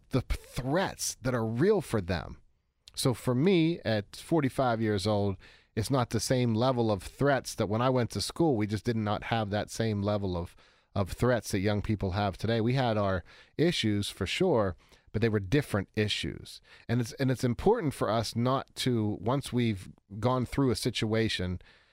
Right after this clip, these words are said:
once you make it through a situation, you have a tendency to downplay anything that was negative because that negative part's gone. But when our young people are going into a difficult situation, instead of downplaying it, there's a more effective way to deal with it.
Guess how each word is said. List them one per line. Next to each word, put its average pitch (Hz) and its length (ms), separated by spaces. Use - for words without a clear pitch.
once 156 240
you 135 80
make 123 280
it 113 100
through 147 180
a 120 40
situation, 123 520
you 120 60
have 101 80
a 98 40
tendency 120 440
to 101 100
downplay 110 520
anything 110 320
that 98 60
was 90 160
negative 107 460
because 101 460
that 101 200
negative 107 320
part's 104 240
gone. 110 440
But 120 400
when 120 420
our 113 160
young 143 280
people 127 300
are 110 60
going 113 280
into 175 320
a 123 60
difficult 98 560
situation, 87 840
instead 185 240
of 123 220
downplaying 107 800
it, 87 80
there's 151 180
a 165 60
more 160 480
effective 156 680
way 113 300
to - 180
deal 104 420
with 87 260
it. 95 300